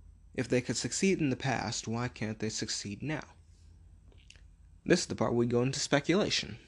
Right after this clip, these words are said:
I consider this the fun part. Russia might not have interests, or rather I should say they might have interests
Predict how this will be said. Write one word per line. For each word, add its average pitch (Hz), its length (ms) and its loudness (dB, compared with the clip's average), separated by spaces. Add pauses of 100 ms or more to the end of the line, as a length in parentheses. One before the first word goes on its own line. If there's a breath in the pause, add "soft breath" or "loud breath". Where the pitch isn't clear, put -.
(160)
I 107 180 -8
consider 117 420 -2
this 113 200 0
the 104 80 -6
fun 113 200 2
part. - 200 -6 (1080 loud breath)
Russia 151 760 4 (1200)
might 123 460 2
not 139 460 2
have 143 800 0
interests, - 840 -2 (140)
or 127 160 10
rather 120 260 6
I 113 60 4
should - 180 -4
say 113 160 2
they 113 260 2
might 127 280 4
have 117 240 -2
interests - 760 2